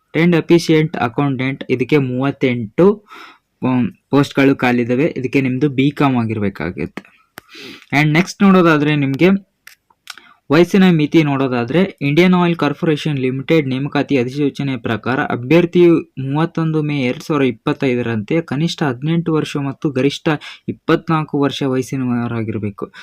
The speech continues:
So, ಮೇ ಮೂವತ್ತೊಂದರೊಳಗೆ ನಿಮ್ಗೆ ಹದಿನೆಂಟರಿಂದ ಇಪ್ಪತ್ನಾಲ್ಕು ವರ್ಷ ಏನಾದ್ರೂ ಆಗಿದ್ರೆ,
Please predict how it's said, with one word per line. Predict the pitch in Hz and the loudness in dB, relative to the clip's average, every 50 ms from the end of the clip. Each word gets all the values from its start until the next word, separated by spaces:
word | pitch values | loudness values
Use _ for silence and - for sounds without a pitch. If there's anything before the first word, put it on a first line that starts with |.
| - - _ - | -20 -12 _ 2
So, | 170 170 147 | 2 2 2
ಮೇ | 131 131 147 170 185 | 2 0 0 2 4
ಮೂವತ್ತೊಂದರೊಳಗೆ | 185 175 160 160 165 175 175 - 175 165 160 151 147 139 139 131 120 113 113 110 110 135 165 175 - _ _ _ - | 4 4 2 2 0 0 0 0 0 0 0 0 -2 -4 -4 -2 -2 -2 -2 -2 -2 -2 -2 -4 -6 _ _ _ -6
ನಿಮ್ಗೆ | - 143 156 160 156 | -4 -4 -2 0 -2
ಹದಿನೆಂಟರಿಂದ | 156 120 120 120 123 135 160 175 180 175 175 170 170 165 | -2 -2 -2 -6 -4 0 2 2 2 2 0 0 0 0
ಇಪ್ಪತ್ನಾಲ್ಕು | 160 151 143 - - 156 147 - 156 151 143 - - 131 | 2 0 0 -2 -2 -6 -4 -4 -4 -4 -4 -4 -4 -6
ವರ್ಷ | 123 - - | -6 -4 -4
ಏನಾದ್ರೂ | 131 127 123 120 113 113 110 110 113 | -4 -4 -2 -2 -2 -4 -4 -4 -4
ಆಗಿದ್ರೆ, | 110 101 107 107 110 151 170 202 _ _ | -6 -6 -8 -8 -8 -8 -10 -10 _ _